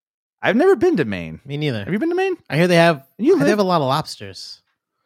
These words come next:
Speaker 1: Perhaps.
Speaker 2: Rumor has it.
Speaker 1: I think I'm, yeah, rumor has it.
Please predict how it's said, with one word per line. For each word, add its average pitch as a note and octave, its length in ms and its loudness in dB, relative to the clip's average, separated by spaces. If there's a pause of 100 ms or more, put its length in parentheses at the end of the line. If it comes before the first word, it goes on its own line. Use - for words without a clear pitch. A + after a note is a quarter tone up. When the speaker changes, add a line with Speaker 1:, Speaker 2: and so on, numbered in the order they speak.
(680)
Speaker 1:
Perhaps. E3+ 560 -4 (560)
Speaker 2:
Rumor C#3+ 300 0
has B2+ 300 -2
it. A#2 60 -4
Speaker 1:
I C#3+ 40 -2
think D#3 220 0
I'm, A#2 200 -2 (460)
yeah, C3+ 120 2
rumor B2 240 -2
has F2+ 260 -4
it. C#2 80 -16